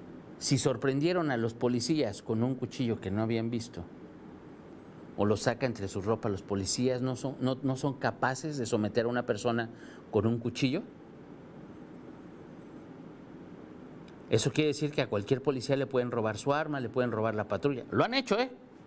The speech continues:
Les han quitado sus armas, <laughs> les han quitado las patrullas, les han robado. Pero de verdad, entonces, cuando el policía actúa de una manera violenta, cuando el policía mata a un ciudadano,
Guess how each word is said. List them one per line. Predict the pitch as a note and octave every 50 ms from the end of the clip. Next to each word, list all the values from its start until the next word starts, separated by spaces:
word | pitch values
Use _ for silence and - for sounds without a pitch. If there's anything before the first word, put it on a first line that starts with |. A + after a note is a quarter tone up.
| - - - - -
Les | G2 - -
han | B2+ B2
quitado | - - - D#3 D#3+ E3 D3
sus | C#3 C3 A#2+
armas, | D3 D#3 D3+ C#3 A#2+ - - - - - - - - - -
<laughs> | - - - - - - -
les | F#3 - - -
han | E3+ D#3+
quitado | - D#3 D3 - D3+ D3+ D3+ D3 C3+
las | A#2+ A#2+ -
patrullas, | - A2 G#2 A#2+ A#2+ B2 B2 A#2 G#2
les | F#2 -
han | A2 A2 A2
robado. | A2+ G#2+ G2 F#2 F2 D2+ - - - - - - - - - - - - - - - - - - - - - - - - - - - - - - - - - - - - - - - - - - - - -
Pero | - A2 G#2+ G#2+ A2
de | G#2+ G#2+
verdad, | G#2+ A2 A2 A#2 B2 C#3 D#3+
entonces, | D#3 C3+ A#2 D3 D3 D3 C#3+ - D#3+ D3+ - - - - - - - - - - - - - - - - - - - - -
cuando | - A#2 A2+ A2+ A2
el | G#2
policía | - G#2+ G#2+ G#2+ G2+ - - C#3+ D#3 D#3
actúa | C#3+ - - - E3+ E3 F3 D#3+ C#3 C3+ D3 C#3+ - - - - - - - F2+
de | F2+
una | G2 G#2 A2 A#2+
manera | B2 A#2+ A#2 A#2+ A#2 A#2+
violenta, | A#2+ B2 B2 B2 B2 B2+ A#2+ A#2 B2 - G#2
cuando | - G#2 F#2+ F#2+ F2+
el | E2+
policía | - F#2 F#2 F#2+ - - B2+ A#2 A2+
mata | A#2 A#2+ C3 - - - A2 G2 G2 - - - - -
a | - F#2
un | G2 G2 G2+ G2
ciudadano, | - - B2 A2+ A2 A2+ A#2 A2+ G2+ F#2+ G#2